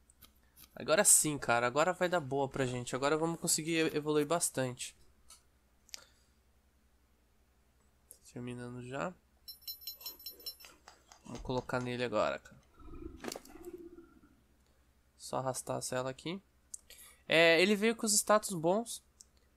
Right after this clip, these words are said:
É, oxigênio cento e vinte, estamina trezentos e oito, peso quinhentos, melee damage cento e trinta e dois e velocidade cento e noventa e seis. Cara, tá bom, tá ótimo. Eu vou upar um pouco de vida, que eu não quero que ele morra tão cedo.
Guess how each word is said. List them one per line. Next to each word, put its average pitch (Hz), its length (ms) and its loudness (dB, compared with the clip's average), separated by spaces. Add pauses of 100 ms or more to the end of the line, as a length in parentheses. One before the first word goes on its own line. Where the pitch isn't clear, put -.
(120)
É, 143 360 0
oxigênio 147 420 -4
cento 156 240 -6
e 170 60 -4
vinte, 190 180 -4
estamina 156 480 0
trezentos 151 480 -4
e 165 60 -2
oito, 202 920 -4 (220)
peso 160 320 2
quinhentos, 196 1080 -4
melee 151 240 -6
damage 147 340 -2
cento 160 220 -4
e - 20 -18
trinta 175 200 -2
e - 20 -4
dois 196 340 0
e 202 60 -6
velocidade 185 840 2
cento 180 380 -4
e - 20 -4
noventa 180 300 -4
e - 20 -6
seis. 156 400 -2
Cara, 131 180 -4
tá 165 160 -2
bom, 156 280 -4
tá 151 180 2
ótimo. 147 400 -2 (260)
Eu - 60 -10
vou 143 60 0
upar 170 180 4
um 165 60 -4
pouco 175 200 -2
de 160 140 -4
vida, 180 340 -6 (600)
que - 100 -10
eu - 20 -4
não 165 120 -2
quero 160 240 2
que - 100 -6
ele 151 80 -2
morra 143 260 -4
tão 160 220 -4
cedo. 170 420 -4